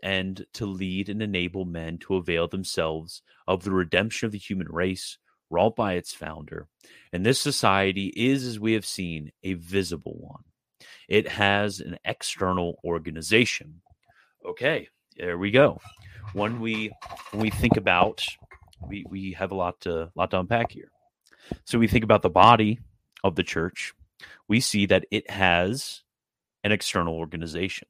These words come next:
So what would that external organization be? Now, it is by faith that I would say that that external organization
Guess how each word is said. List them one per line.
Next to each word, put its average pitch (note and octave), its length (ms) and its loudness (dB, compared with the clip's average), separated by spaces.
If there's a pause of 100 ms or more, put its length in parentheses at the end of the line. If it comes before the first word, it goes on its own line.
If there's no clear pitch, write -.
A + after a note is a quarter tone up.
(100)
So A#2+ 120 2
what C#3+ 140 10
would D#3 120 6
that C3+ 120 12
external A#2 360 4
organization G#2 680 2
be? - 260 -12 (840)
Now, F2+ 160 2
it F2 80 -2
is D#2 340 -10 (100)
by D#2+ 220 -6
faith A#2+ 380 4
that F2+ 120 0
I E2 120 -2
would E2 180 -10
say - 380 -12 (460)
that G2+ 100 -4
that A2+ 120 6
external A#2 440 0
organization G2+ 800 -4